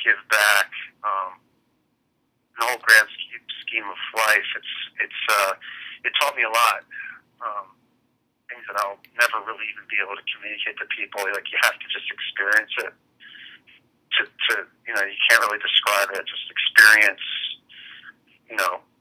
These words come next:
um, seeing somebody, um, become a hero and somebody you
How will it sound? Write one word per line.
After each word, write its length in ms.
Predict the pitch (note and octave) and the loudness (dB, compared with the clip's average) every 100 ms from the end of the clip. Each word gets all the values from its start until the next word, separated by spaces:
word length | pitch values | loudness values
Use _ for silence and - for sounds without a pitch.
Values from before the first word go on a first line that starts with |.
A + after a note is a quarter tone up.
| A2+ | 2
um, 320 | F#2+ F#2 F#2 _ _ _ _ _ _ _ _ _ _ _ _ - - | 4 2 -2 _ _ _ _ _ _ _ _ _ _ _ _ -6 -4
seeing 320 | - A#2 G#2+ G#2 - | 2 2 2 -2 -6
somebody, 480 | A#2 A2 G2+ F#2+ F#2 - _ _ - | -4 0 -2 -2 -8 -12 _ _ -2
um, 400 | A2 G#2 G2+ - _ _ _ _ _ _ _ _ _ _ - - | 0 2 0 -6 _ _ _ _ _ _ _ _ _ _ -20 -6
become 320 | - - G#2+ | -2 0 0
a 80 | G2+ | 2
hero 560 | A2+ G#2+ G#2 G#2 G2 F#2 | 6 8 6 2 -2 -8
and 40 | _ _ _ _ _ _ - _ - - | _ _ _ _ _ _ -20 _ -10 -6
somebody 240 | A#2+ A2 | -6 -4
you 80 | A2 | -6